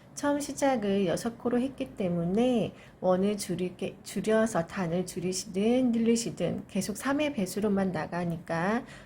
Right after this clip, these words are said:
더 크게 하고 싶으신 분들은 원을 더 늘리셔도 괜찮아요. 이제 무늬뜨기 해볼게요.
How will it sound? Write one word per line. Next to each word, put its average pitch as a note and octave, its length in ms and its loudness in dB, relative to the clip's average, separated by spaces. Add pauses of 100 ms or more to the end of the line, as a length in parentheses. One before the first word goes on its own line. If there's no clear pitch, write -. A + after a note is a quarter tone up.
(100)
더 F#3+ 240 -2
크게 C#4 280 0
하고 C#4+ 280 0
싶으신 G3 520 -4
분들은 F3+ 500 2
원을 E3+ 540 0
더 F3 180 -2
늘리셔도 F3 600 -2
괜찮아요. E3 760 -2 (680)
이제 F#3+ 200 -2
무늬뜨기 G3+ 880 2
해볼게요. C4+ 840 -2